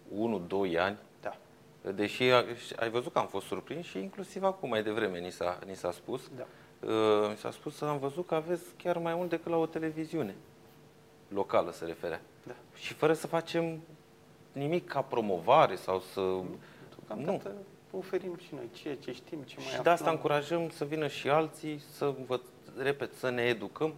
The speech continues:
Speaker 1: cu toții.
Speaker 2: Exact.
Speaker 1: Bun.
Speaker 2: Ce mai
Speaker 1: Reve-,
Speaker 2: facem?
Speaker 1: revenim.
Speaker 2: Știm.
Speaker 1: Avem ideea,
Speaker 2: Da.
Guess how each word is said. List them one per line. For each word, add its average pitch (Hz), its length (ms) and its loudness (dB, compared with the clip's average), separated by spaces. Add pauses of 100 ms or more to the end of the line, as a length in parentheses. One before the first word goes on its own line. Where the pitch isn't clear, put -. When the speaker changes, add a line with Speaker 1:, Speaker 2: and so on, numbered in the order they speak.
Speaker 1:
cu 131 120 -8
toții. - 340 -4 (220)
Speaker 2:
Exact. - 200 -14 (160)
Speaker 1:
Bun. 90 200 -4 (1600)
Speaker 2:
Ce - 120 0
mai 175 80 10
Speaker 1:
Reve-, 165 140 8
Speaker 2:
facem? 127 360 2
Speaker 1:
revenim. 165 380 10
Speaker 2:
Știm. 113 220 2
Speaker 1:
Avem 143 540 6 (100)
ideea, 113 520 6 (220)
Speaker 2:
Da. 120 180 0